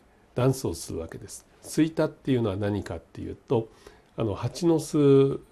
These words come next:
皆さんご覧になったことあるでしょうか。ミツバチの巣ですね。特に西洋ミツバチの巣は、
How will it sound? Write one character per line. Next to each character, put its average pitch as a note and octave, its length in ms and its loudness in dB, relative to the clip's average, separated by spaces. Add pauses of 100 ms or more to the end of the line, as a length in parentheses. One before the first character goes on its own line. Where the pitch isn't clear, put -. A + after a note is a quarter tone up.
(100)
皆 C3 200 4
さ A#2+ 140 -2
ん F2+ 180 -4 (220)
ご C#3 120 0
覧 A2 140 4
に G#2 60 0
な F#2+ 80 0
っ - 40 -6
た F#2 120 -6
こ - 80 -12
と F#2+ 140 -6
あ F2+ 40 -4
る F#2 80 -4
で D#2+ 80 -8
し - 100 -12
ょ - 20 -12
う - 40 -12
か。 G2 120 -12
ミ G#2+ 140 -2
ツ - 160 -8
バ C#3 140 4
チ A2+ 160 -10
の F2+ 100 -8
巣 - 160 -14
で - 80 -18
す - 120 -10
ね。 D3+ 160 2 (520)
特 E3 200 2
に C#3 100 6
西 D#3+ 280 2
洋 D#3 160 6
ミ D3 120 2
ツ C#3+ 160 -10
バ C3 100 2
チ - 160 -6
の G#2+ 100 -2
巣 - 160 -10
は、 A#2 240 2